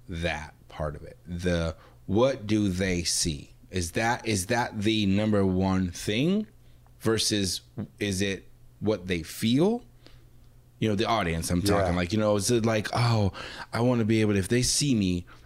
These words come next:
Speaker 1: I wanna make sure they see it correctly, or I want them to feel it,"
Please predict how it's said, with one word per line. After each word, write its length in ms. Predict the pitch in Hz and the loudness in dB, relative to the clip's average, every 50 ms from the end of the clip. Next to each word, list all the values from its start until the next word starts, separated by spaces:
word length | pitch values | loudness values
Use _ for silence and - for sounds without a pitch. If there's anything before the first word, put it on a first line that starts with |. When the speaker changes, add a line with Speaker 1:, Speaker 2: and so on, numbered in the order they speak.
| - - | -10 -4
Speaker 1:
I 80 | - 104 | -2 0
wanna 140 | 110 104 104 | 2 2 2
make 140 | 110 110 | 2 2
sure 180 | 98 - - 104 | 0 0 0 0
they 280 | 95 95 - 104 104 98 | 0 0 -2 -2 0 0
see 380 | 95 - - - - 113 104 92 | 0 0 0 0 0 0 0 -2
it 120 | - - | -4 -6
correctly, 560 | - - 90 90 95 90 - - 71 69 71 - | -6 -4 -2 0 0 -2 -2 -6 -8 -10 -10 -8
or 420 | - 95 104 101 101 95 92 90 - - | -4 -2 0 2 2 2 0 -2 -4 -6
I 80 | - 98 | -4 -2
want 220 | 98 101 98 95 | 0 0 0 0
them 120 | 87 98 90 | 0 -2 -2
to 60 | 82 | -4
feel 300 | - - - 123 113 98 92 | -4 -2 0 0 2 2 0
it," 120 | 90 90 | 0 -2